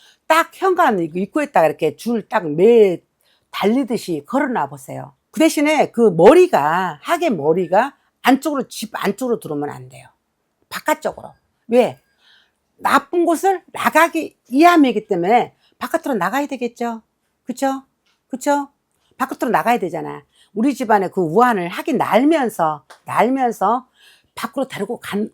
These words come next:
의미거든. 그리고 이렇게 문 열면 학이 왔다리 갔다 날잖아요. 그치? 보이지 않게. 그러면서 내 집안의 우환을 싹 걷어가요. 집안의 우환이 걷어가면 내가 아팠던 거, 내가 짜증났던 거,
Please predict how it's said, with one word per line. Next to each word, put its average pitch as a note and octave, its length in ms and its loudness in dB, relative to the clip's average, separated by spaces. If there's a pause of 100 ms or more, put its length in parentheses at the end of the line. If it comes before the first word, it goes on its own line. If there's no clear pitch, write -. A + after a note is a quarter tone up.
의미거든. F3 720 2
그리고 G3+ 280 -6 (160)
이렇게 A3+ 320 0
문 G3+ 280 0
열면 G#3+ 280 0
학이 B3+ 260 -6
왔다리 G3 400 -4
갔다 E3+ 260 -6
날잖아요. D#3 840 -4
그치? - 220 -14
보이지 E3+ 320 -4
않게. C#3+ 460 -10 (380)
그러면서 D#4+ 400 -2
내 F#3+ 220 -2
집안의 E3+ 380 -6
우환을 D#3+ 600 -8
싹 - 340 -10
걷어가요. D#3 500 -12 (340)
집안의 A3+ 360 -2
우환이 G3+ 280 0
걷어가면 D#3 640 -4 (200)
내가 G#3 240 -2 (100)
아팠던 D3+ 460 -8
거, C#3 260 -10
내가 F#3 240 -2
짜증났던 A3+ 720 -8
거, C#3+ 220 -12